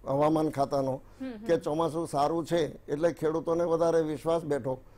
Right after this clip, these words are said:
Speaker 1: અને એ પ્રમાણે થોડું વાવેતર શરૂ કર્યું.
Speaker 2: હમ.
Speaker 1: પણ ત્યાર પછી ચોમાસા, ચોમાસું જે સેટ થવું જોઈએ સેટ થવાના બદલે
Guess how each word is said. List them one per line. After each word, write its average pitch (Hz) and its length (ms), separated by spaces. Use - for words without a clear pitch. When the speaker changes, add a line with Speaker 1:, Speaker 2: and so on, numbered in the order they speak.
Speaker 1:
અને 156 120
એ 170 40
પ્રમાણે 165 400
થોડું 165 240
વાવેતર 139 400
શરૂ 139 280
કર્યું. 123 320
Speaker 2:
હમ. 208 300
Speaker 1:
પણ 202 340
ત્યાર 185 200
પછી 175 280
ચોમાસા, 160 680
ચોમાસું 151 480
જે 156 140
સેટ 165 340
થવું 170 320
જોઈએ 160 200
સેટ 151 260
થવાના 143 380
બદલે 139 380